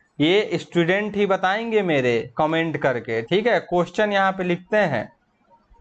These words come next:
how many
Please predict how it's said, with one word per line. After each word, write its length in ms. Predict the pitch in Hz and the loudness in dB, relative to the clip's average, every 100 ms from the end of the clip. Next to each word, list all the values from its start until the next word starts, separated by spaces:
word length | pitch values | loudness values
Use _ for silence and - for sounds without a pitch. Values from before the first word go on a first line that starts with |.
| _ _ _ _ _ _ _ _ _ _ _ _ - | _ _ _ _ _ _ _ _ _ _ _ _ -2
how 760 | 160 175 196 220 226 240 247 233 | 0 4 2 2 -2 0 0 0
many 1000 | 208 196 196 190 190 185 185 202 214 | 0 2 2 2 2 2 2 2 0